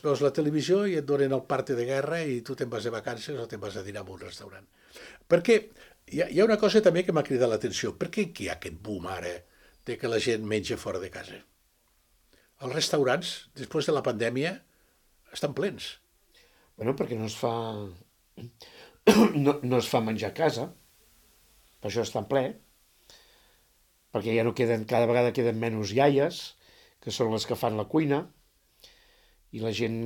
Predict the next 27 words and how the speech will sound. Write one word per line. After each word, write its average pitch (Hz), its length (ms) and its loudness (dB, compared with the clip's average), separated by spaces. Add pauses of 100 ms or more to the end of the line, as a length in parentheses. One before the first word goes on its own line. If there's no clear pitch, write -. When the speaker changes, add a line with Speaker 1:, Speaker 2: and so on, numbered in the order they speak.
(380)
Speaker 2:
d'ara, 127 300 8 (100)
doncs, 113 320 4
o 113 80 2
no 117 160 0
té 127 160 2
temps, 202 280 6
o 123 100 2
pensa 113 260 0
que 120 80 -2
no 117 140 0
té 123 140 0
temps, 180 360 4
o 123 80 6
no, 123 120 4 (1080)
o 127 100 10
no 135 120 8
inverteix 131 520 6
el 123 160 2
temps 127 320 6
de, 123 140 6 (720)
de 117 160 2
cuinar 131 320 2
a - 60 -4
casa, 135 320 4
preparar 127 420 2
per 123 140 2
l'endemà. 143 480 4